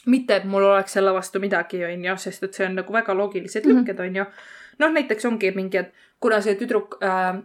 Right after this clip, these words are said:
Speaker 1: nagu tütar oli ju vanem minust, on ju, et siis ta, aga ta nagu kasvult ei olnud nagu nii hullult erinev,
Speaker 2: Mhm.
Speaker 1: on ju.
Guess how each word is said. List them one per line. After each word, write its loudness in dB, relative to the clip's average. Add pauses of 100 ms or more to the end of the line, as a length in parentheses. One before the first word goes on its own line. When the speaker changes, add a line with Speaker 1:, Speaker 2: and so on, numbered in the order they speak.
Speaker 1:
nagu -2
tütar -2
oli -2
ju 0
vanem 2
minust, -2
on 0
ju, -2
et -4
siis -6
ta, 2
aga 0
ta -4
nagu 2 (840)
kasvult 0
ei 4
olnud 2
nagu -2
nii 2
hullult 0
erinev, 4
Speaker 2:
Mhm. -10
Speaker 1:
on -6
ju. 0